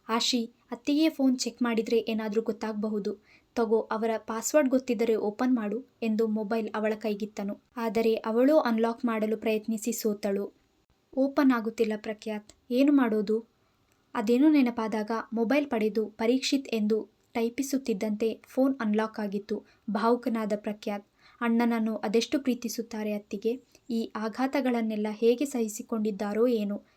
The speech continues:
ಎಂದು ನೊಂದುಕೊಂಡನು. ಕೂಡಲೇ ಅವಳ WhatsApp ತೆರೆದು ನೋಡಿದವನ ಕಣ್ಣಿಗೆ ಮಹಿಮಾ ಕಳುಹಿಸಿದ್ದ ಫೋಟೋಗಳು ಬಿದ್ದವು. ಅವಳು ಕಳುಹಿಸಿದ್ದ ಸಂದೇಶಗಳನ್ನೆಲ್ಲ ಓದಿಕೊಂಡವನ ಮುಖದ ನರಗಳು ಕೋಪದಿಂದ ಬಿಗಿದುಕೊಂಡಿತು.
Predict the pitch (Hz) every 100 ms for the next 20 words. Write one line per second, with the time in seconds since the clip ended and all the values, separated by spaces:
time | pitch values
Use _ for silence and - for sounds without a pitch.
0 | _ 220 214 220 214 226 247 240 208 208
1 | 208 - _ _ _ 262 277 254 214 214
2 | - 220 220 220 220 220 294 294 254 226
3 | 226 220 208 214 214 214 214 214 208 208
4 | 214 220 208 269 262 269 233 214 214 208
5 | 208 202 208 214 214 214 208 202 208 202
6 | 190 196 - _ - _ 240 262 285 269
7 | 226 226 226 220 214 208 226 220 262 269
8 | 233 220 214 214 226 240 220 208 208 208
9 | 202 208 202 208 226 233 220 214 208 208
10 | 208 - 233 226 214 214 208 208 202 196
11 | 208 202 196 196 196